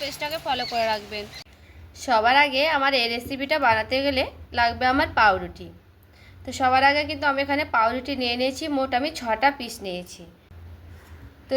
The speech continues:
দেখুন এই পাউরুটিগুলোকে আমি একটা ছুরি নিয়ে নিয়েছি, ছুরি সাইজে দু পিস করে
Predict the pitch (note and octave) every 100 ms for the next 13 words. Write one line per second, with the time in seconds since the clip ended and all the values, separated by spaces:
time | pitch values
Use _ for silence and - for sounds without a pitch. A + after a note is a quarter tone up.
0 | B3+ B3+ D#4 G#4 - - - - - -
1 | - - - - - - B3 A3+ G#3+ A#3
2 | B3 C#4 C#4 D4 D4 C#4 C4+ C#4 D#4 -
3 | B3+ B3+ C#4+ D4+ C4+ B3+ B3+ C4 C#4+ E4
4 | - D4+ F4 C4+ B3+ B3+ C4 B3+ C#4 C#4+
5 | D4 A#4+ - - - B3+ B3+ B3+ - C#4